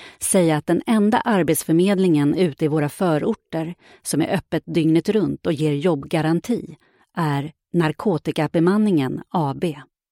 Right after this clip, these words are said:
Men det är inte föräldrarna ute i förorterna som rekryteras till den snabbt expanderande narkotikamarknaden. Det är barnen, pojkarna. Sammantaget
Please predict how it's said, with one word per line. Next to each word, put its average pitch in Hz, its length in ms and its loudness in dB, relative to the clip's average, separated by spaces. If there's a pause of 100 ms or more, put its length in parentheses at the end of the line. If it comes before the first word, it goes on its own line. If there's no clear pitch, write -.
(800)
Men 190 100 2
det 196 80 4
är 214 260 6
inte 208 260 0
föräldrarna 175 760 0
ute 147 220 -2
i 143 40 -4
förorterna 151 760 -4 (320)
som 165 200 0
rekryteras 170 760 -2
till 165 120 0
den 165 100 4
snabbt - 420 -2
expanderande 147 920 0
narkotikamarknaden. 147 1300 -4 (600)
Det 196 140 0
är 151 200 0
barnen, 175 640 -2 (600)
pojkarna. 156 640 -8 (1200)
Sammantaget 214 1000 -2